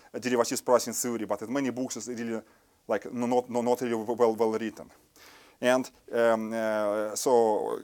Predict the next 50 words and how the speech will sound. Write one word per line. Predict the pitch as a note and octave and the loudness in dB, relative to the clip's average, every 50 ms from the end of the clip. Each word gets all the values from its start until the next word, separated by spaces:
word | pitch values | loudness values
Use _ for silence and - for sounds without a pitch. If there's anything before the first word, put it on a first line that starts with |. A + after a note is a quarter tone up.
| - - | -10 -8
at | A#2 | -2
least | D3 D3 C3 - - | 0 0 0 0 0
when, | A#2 C3+ C3 | 2 2 4
when | B2+ C3+ C3+ | 4 6 4
I | C3 | 6
was | B2+ B2+ - | 4 4 2
studying | - C#3 C3 B2+ A#2+ A#2 | 2 2 2 2 0 -4
it, | G#2+ - A2+ A2+ B2 B2 B2+ - | -6 -8 -8 -10 -10 -10 -8 -10
it | A#2 A2 - | -10 -6 -2
was | B2+ A#2+ A#2 | -2 -2 0
like, | - A2 G#2 - - | -2 -4 -4 -4 -4
uh, | A#2 A2+ A2+ | -4 -2 -2
like, | G#2+ G#2+ G#2+ - - | -2 -2 -4 -4 -4
uh, | A2+ G#2+ G#2+ G#2 G#2 G#2 G#2 G#2 G2 | -4 -4 -2 -2 -2 -2 -2 -2 -4
I, | - - - - - B1+ - A2+ A#2 A#2 A#2 A2 A2+ A#2+ A#2 | -6 -8 -10 -10 -10 -10 -8 -8 -8 -8 -6 -6 -6 -6 -4
I | A#2 | -4
couldn't | A#2+ C3+ B2+ A#2 A#2 | -2 -2 -2 0 -2
un-, | A#2 A#2+ | -2 -4
understand | A#2+ G#2+ A#2+ - - B2+ A#2 A2+ | -4 -6 -6 -6 -4 -4 -4 -4
it, | G2 | -4
like, | G#2 G2+ - | -6 -8 -4
for | - B2 A2+ | -2 0 2
a | A2 | 2
while. | A2 G#2 G2 F#2 E2+ E2 E2+ | 4 4 2 2 0 -4 -8
So | - A2 | -12 -14
it | G2+ _ - | -16 _ -14
took | - B2 - | -16 -14 -12
me | A2+ G#2+ | -10 -10
time | G2+ - G#2 G2 F#2+ | -6 -4 -6 -6 -6
just | G2 F#2 - | -8 -12 -10
to | A2 G2+ | -8 -10
understand. | G2 F#2 E2+ - - G2+ E2+ D#2+ D#2+ - _ _ _ - - - - - - - - - - _ - | -10 -10 -14 -16 -14 -14 -16 -16 -18 -20 _ _ _ -20 -20 -20 -20 -20 -20 -20 -20 -20 -20 _ -10
Uh, | - A2+ G#2+ G#2+ A2+ | -6 -4 -2 0 2
whatever. | A#2 B2 D3 B2 G2 F#2 | 2 2 4 2 2 2
So, | - D#3 C#3 B2+ - - _ _ - | 4 6 4 4 4 -2 _ _ -2
and, | D3 D3 D3+ D3+ D3 | 0 0 0 0 -2
uh, | - - - - - - E3+ E3 E3 - - D3 D3+ D3+ D3 - | -8 -14 -16 -18 -14 -10 -8 -8 -8 -8 -8 -8 -6 -6 -6 -4
a | - - | 0 2
very | G3 G#3+ A#3 | 4 4 4
interesting | G#3 F3 D#3 E3 D3+ - - D3 C3+ | 4 0 0 -2 -2 -2 -2 -2 -2
thing | - - G#3+ G3+ F3 D#3 | -2 -2 -2 0 0 2
now | D3+ C#3 B2+ A#2+ B2 | 4 6 6 6 4
is | B2 A2+ | 2 2
that, | C3+ C3+ C3+ - - _ _ _ _ - | 2 2 0 0 -4 _ _ _ _ -10
uh, | - | -8
you | C#3 C#3 - D3+ | -8 -6 -4 -2
know, | D3 C#3+ B2+ B2 | 2 4 4 4
you | A#2+ C3+ | 4 2
remember | C3 D3+ E3+ F#3 D#3+ C#3 | 0 2 2 4 4 4
that | A#2+ C3+ B2+ - | 4 2 2 0